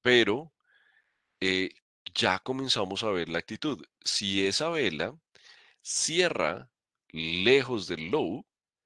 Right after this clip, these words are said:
estaríamos ante algo interesante. Y aquí vamos a hacer un paréntesis, un breve paréntesis, para explicarles cuál es mi, mi resumen de price action en términos de, del tamaño y la forma de las velas.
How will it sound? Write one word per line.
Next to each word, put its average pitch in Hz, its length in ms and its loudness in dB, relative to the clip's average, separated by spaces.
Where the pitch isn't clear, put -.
estaríamos 98 720 0
ante 85 220 -2
algo 73 260 -2
interesante. 113 680 -10
Y 151 80 -2
aquí 151 440 -4
vamos 104 340 2
a 143 40 -4
hacer 117 180 -4
un 90 100 -8
paréntesis, 110 640 0
un 87 100 -10
breve 90 240 0
paréntesis, 104 720 -6
para 101 180 4
explicarles 117 720 -2
cuál 95 260 -2
es 92 160 -8
mi, 107 340 -12
mi 107 180 -4
resumen 95 560 -4
de 98 100 -2
price 78 400 0
action 87 480 -4
en 90 180 -6
términos 90 540 -6
de, 78 500 -6
del 76 340 -6
tamaño 80 540 -2
y 82 60 -6
la 76 120 -6
forma 80 380 -6
de 90 100 -2
las 107 160 -4
velas. 139 460 -2